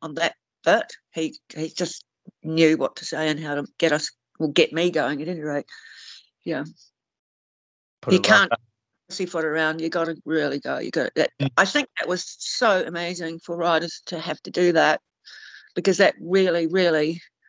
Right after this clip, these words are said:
Speaker 1: um, developed a fantastic feel of pace and balance and speed and all that for the cross country. And they just, you know, it's, it's sort of lacking a bit these days, generally
Speaker 2: Yeah.
Speaker 1: speaking.
Speaker 2: Well, I was just gonna ask how you, you'd see that a bit now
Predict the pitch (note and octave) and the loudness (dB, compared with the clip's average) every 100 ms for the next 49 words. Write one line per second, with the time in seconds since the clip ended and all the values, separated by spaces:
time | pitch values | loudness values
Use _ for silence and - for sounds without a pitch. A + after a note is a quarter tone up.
0 | - _ _ _ D#3 D#3+ D#3+ F3 D#3+ E3 | -20 _ _ _ 0 0 0 0 4 6
1 | D3 - - - - _ F#3 F3 - - | 6 2 -4 -10 -10 _ -12 -10 -8 -4
2 | G3 - - E3 - _ - G3 F3 E3 | -4 -4 -4 -6 -6 _ -6 0 2 2
3 | D#3 D#3+ _ - F3 E3+ E3+ - D#3+ D#3 | 0 -4 _ 0 2 2 0 -6 -10 -12
4 | D#3+ _ D#3+ E3+ E3+ - E3 - G3 F#3 | -14 _ -2 -2 -6 -10 -12 -6 -2 0
5 | - F3+ F3 E3 - - - - F#3 A3 | 2 4 6 6 2 -8 -8 -6 -6 -8
6 | G#3+ B3 C4+ C4+ - _ - - - A#3 | -6 -2 -2 -2 -12 _ -20 -20 -4 0
7 | D4+ - _ A3 F3+ D#3 E3+ - - - | 0 -4 _ -2 0 0 -4 -10 -12 -10
8 | - G3 - A#3+ F3+ D#3 F#3 A#3 G3 E3 | -8 -8 0 2 4 4 2 2 2 2
9 | - E3+ D#3+ - E3 F#3+ F#3+ - _ _ | 0 -2 -4 -4 -2 0 0 -6 _ _
10 | G3 F3 E3 D#3 - E3+ E3+ F#3+ D#3 D#3+ | 2 2 2 0 -2 -6 -6 2 6 6
11 | D#3+ D#3 F3 - C3 A#2+ A#2+ C3+ C#3+ - | 6 2 -6 -6 -6 -4 -2 -2 -2 -4
12 | C3 B2+ B2 B2+ B2+ A#2 - C#3 C#3 B2+ | -4 -4 -6 -10 -12 -14 -6 -6 -2 -2
13 | A#2+ A2 C3 C3 - B2 A#2 A#2 A2+ | -2 -4 -6 -6 -8 -6 -4 -4 -4